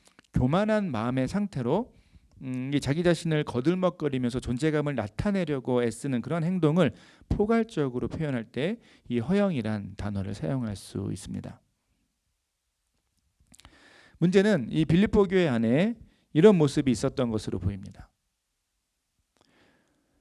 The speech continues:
겉으로 보이는 모습은 참 좋-, 좋습니다. 음, 주님의 일을 한다고 하고 실제로 매우 열심히 그리고 열정적으로 섬기는 사람들이 있었습니다.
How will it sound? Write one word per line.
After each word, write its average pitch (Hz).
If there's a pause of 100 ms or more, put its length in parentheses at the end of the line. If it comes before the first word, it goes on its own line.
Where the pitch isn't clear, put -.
(180)
겉으로 247
보이는 190
모습은 139
참 147
좋-, -
좋습니다. 131 (680)
음, 127
주님의 214
일을 139
한다고 139
하고 123 (180)
실제로 175
매우 147
열심히 127
그리고 123
열정적으로 151
섬기는 165
사람들이 131
있었습니다. 101